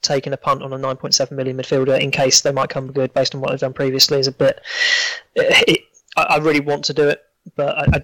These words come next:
I'm, I'm not sure. I, I'm not sure I can fit it in. Mendy, I'm a little bit less, um, bullish on at the moment. I'm not sure why. I think it's just 'cause he's been out, out for so long with that injury, and he's only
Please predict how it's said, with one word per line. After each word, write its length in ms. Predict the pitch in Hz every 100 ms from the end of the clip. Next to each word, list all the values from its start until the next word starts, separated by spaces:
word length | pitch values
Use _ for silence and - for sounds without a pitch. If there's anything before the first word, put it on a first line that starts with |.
| -
I'm, 180 | 143 -
I'm 120 | 143 139
not 120 | 139
sure. 220 | - 139
I, 140 | 131 - -
I'm 80 | 139
not 120 | - - _ _ -
sure 120 | 139
I 40 | 135
can 140 | 143
fit 240 | - 143
it 60 | 156
in. 180 | 143 135 - - - 180
Mendy, 400 | 160 165 165 160
I'm 80 |
a 40 | 151
little 260 | 147 151
bit 280 | 151 147 - _ -
less, 680 | 156 147 151 - - - _ _ -
um, 500 | 147 147 147 147 151 -
bullish 340 | 156 151 -
on 140 | 156
at 120 | 147 147
the 60 |
moment. 440 | 147 156 160 170 - _ _
I'm 120 | 151 143
not 140 | 139
sure 220 | - 147
why. 240 | 139 143 147
I 60 |
think 160 | 151 147
it's 80 | 131
just 120 | -
'cause 120 | 151
he's 100 | 135
been 160 | 143 135
out, 260 | 135 -
out 140 | 139 135
for 60 |
so 300 | - - 135
long 160 | 131 135
with 100 | 135
that 100 | 139
injury, 360 | 135 139 147 143
and 120 | 139
he's 100 | 135
only 260 | 131 131